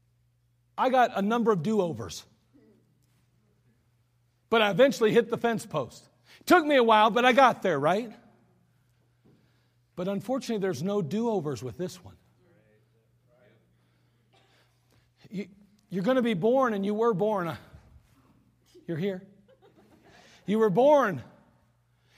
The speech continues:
and you grew up, and now you're big enough to sit in the auditorium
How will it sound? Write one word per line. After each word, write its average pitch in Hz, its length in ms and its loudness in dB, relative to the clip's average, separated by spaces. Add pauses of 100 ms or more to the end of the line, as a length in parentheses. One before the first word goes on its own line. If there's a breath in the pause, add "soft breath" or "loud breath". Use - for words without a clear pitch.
(140 soft breath)
and 240 160 0
you 233 120 2
grew 233 240 4
up, 277 340 2 (1120 soft breath)
and 226 80 -2
now 269 100 2
you're 277 160 4
big 285 200 2
enough 285 200 2
to 240 100 -2
sit 302 280 -2
in 233 140 -2
the 214 140 0
auditorium 208 720 0